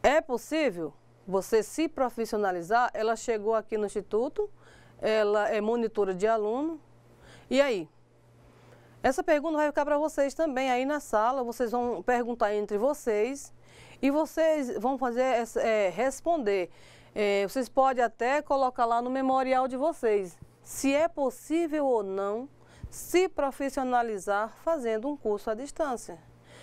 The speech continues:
Responda essa questão aí pra gente. Gestão educacional. Gestão educa-, gestão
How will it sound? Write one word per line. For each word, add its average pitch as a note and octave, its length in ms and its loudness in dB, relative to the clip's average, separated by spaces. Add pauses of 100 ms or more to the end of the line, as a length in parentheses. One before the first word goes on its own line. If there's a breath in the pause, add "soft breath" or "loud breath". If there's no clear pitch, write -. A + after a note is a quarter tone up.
(380 loud breath)
Responda D#4 600 2
essa B3+ 220 -2
questão G#3+ 460 -2
aí A3+ 400 0 (760 soft breath)
pra A3 180 4
gente. F3 440 -6 (3000 loud breath)
Gestão D4 800 2
educacional. C4+ 960 0 (1400 loud breath)
Gestão C#4 480 2
educa-, C4+ 460 -2
gestão B3+ 760 0